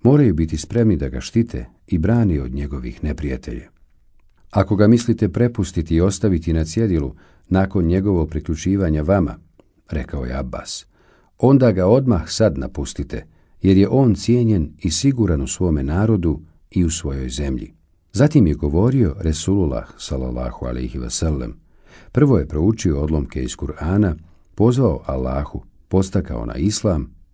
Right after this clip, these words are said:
a potom rekao: „Od vas tražim prisegu, zavjet, da ćete me štititi od svega onoga od čega štitite vaše žene i vašu djecu.”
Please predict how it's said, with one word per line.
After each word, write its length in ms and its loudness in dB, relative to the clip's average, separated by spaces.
a 120 -2
potom 360 -6
rekao: 460 -8
„Od 120 6
vas 240 2
tražim 500 2
prisegu, 480 0
zavjet, 640 -2
da 100 4
ćete 260 0
me 120 2
štititi 680 -2
od 160 2
svega 340 6
onoga 640 6
od 180 0
čega 280 0
štitite 720 0
vaše 340 0
žene 460 2
i 140 2
vašu 320 0
djecu.” 380 -4